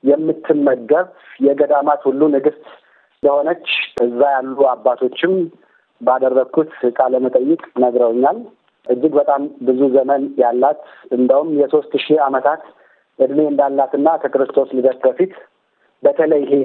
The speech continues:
በሚኒሊክ መጀመሪያው ዘመነ መንግስት የነበረች እንደሆነች ታሪክ ያስረዳል። በተጨማሪም ቤተ ክርስቲያኗ በአርባ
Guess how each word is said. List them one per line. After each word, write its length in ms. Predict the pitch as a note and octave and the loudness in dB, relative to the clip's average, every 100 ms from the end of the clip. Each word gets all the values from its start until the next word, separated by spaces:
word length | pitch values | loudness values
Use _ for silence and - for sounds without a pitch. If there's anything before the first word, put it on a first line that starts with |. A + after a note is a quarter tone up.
| A#2+ G2+ | -2 -2
በሚኒሊክ 500 | C3+ C#3+ E3 E3 D3+ | 0 2 0 0 -2
መጀመሪያው 500 | D3+ D3 D3+ D3 C#3 | 0 0 0 0 0
ዘመነ 260 | B2+ C#3 C3+ | 0 0 0
መንግስት 400 | C#3 C#3 F3+ _ - _ _ _ _ _ - | 0 -2 -4 _ -20 _ _ _ _ _ -4
የነበረች 680 | B2+ C#3 C#3+ C3+ C3+ C#3 - - - B2 A#2+ A#2+ B2+ | -2 0 -2 0 0 0 -4 -12 -2 0 2 0 0
እንደሆነች 560 | B2+ B2 B2+ C#3+ D3+ - - _ _ | 0 2 2 -2 -4 -14 -18 _ _
ታሪክ 300 | B2+ B2 B2+ - - _ _ | -2 -2 -4 -10 -20 _ _
ያስረዳል። 640 | B2 A#2 - A#2 G#2+ E3 G3+ G3+ _ _ _ _ _ _ _ _ _ _ | 0 0 0 -2 0 -2 -2 -16 _ _ _ _ _ _ _ _ _ _
በተጨማሪም 760 | D3 D3 E3+ F#3+ F#3+ E3+ F3+ G#3+ G3+ E3+ C#3+ C3 A#2+ A2 G#2+ G2 F#2 _ _ _ _ _ _ _ _ _ _ | -2 0 0 0 0 0 0 0 2 4 2 0 0 -2 -2 -4 -8 _ _ _ _ _ _ _ _ _ _
ቤተ 220 | B2 C#3+ E3 | -2 0 0
ክርስቲያኗ 520 | E3 D3+ - C#3+ C#3+ F#3+ G#3+ - - _ _ _ _ | -4 -8 0 0 2 -2 -4 -12 -20 _ _ _ _
በአርባ 520 | A#2+ C3 C#3+ C#3 C3+ | -2 0 0 -4 0